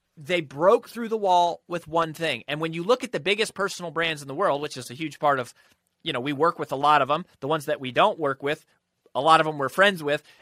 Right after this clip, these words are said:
and the ones that we don't even know, we're studying. Um, Brené Brown happens to be one that we don't work with, and we're not yet friends with her. But if you look at Brené Brown, she's become one of the most influential personal brands in the world.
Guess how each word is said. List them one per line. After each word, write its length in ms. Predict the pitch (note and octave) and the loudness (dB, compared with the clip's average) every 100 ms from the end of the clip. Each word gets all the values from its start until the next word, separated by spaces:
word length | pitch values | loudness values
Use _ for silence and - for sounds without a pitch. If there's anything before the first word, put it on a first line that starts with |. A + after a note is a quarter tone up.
| - | -10
and 100 | C#3+ | -4
the 60 | |
ones 180 | E3 D#3 | -2 -2
that 120 | D#3+ | -2
we 100 | D#3+ | 2
don't 200 | E3+ E3+ | 2 2
even 200 | D#3+ D3+ | 0 2
know, 340 | G3 F3+ D#3 C#3 | 4 4 4 0
we're 180 | D3 D3 | -2 -2
studying. 600 | - F#3 F3 C3+ A2 - _ _ _ | 0 4 4 2 -6 -16 _ _ _
Um, 280 | C#3+ C#3 B2 - | -2 -2 -4 -2
Brené 320 | E3 F3+ G3+ | 2 4 4
Brown 360 | C#3+ D#3+ F3+ E3 | 4 4 6 4
happens 360 | C#3 D3 C#3 - | 2 0 -2 -8
to 60 | |
be 120 | C#3+ | -8
one 260 | C#3 C#3 C#3+ | -4 -2 -2
that 200 | C3+ - | -4 -4
we 140 | C#3 | -2
don't 240 | C#3 E3 D3+ | 2 2 2
work 180 | C3 C#3 | -2 0
with, 240 | C#3 - - | -4 -6 -8
and 140 | C3+ | -4
we're 80 | C#3 | 2
not 200 | D3 C#3+ | 2 2
yet 160 | C3 - | -2 -4
friends 220 | B2+ G#2 | -6 -6
with 140 | A2 | -10
her. 180 | A2+ C#3 - _ _ | -10 -10 -12 _ _
But 240 | D3+ D3+ - _ | 2 2 0 _
if 140 | D#3+ | -6
you 80 | E3+ | -2
look 180 | G3 G#3 | 0 0
at 80 | F#3+ | 0
Brené 320 | G#3+ F#3 E3+ | 2 2 2
Brown, 480 | E3 D#3+ C3+ C#3+ G#3+ _ _ | 2 4 2 -2 -10 _ _
she's 260 | - G3 F#3+ | -10 -8 -6
become 360 | A3+ F3 E3 | -6 -4 -4
one 100 | E3+ | -4
of 80 | E3 | -6
the 40 | |
most 220 | D#3 D#3 D#3+ | -6 -8 -8
influential 460 | E3+ F#3 E3+ F3+ | -10 -8 -8 -8
personal 380 | - D#3 - D3 | -6 -6 -6 -6
brands 280 | C#3 C#3 C3+ | -6 -6 -6
in 80 | C#3 | -8
the 80 | |
world. 380 | D3 A3 C#3 - | -2 0 0 -4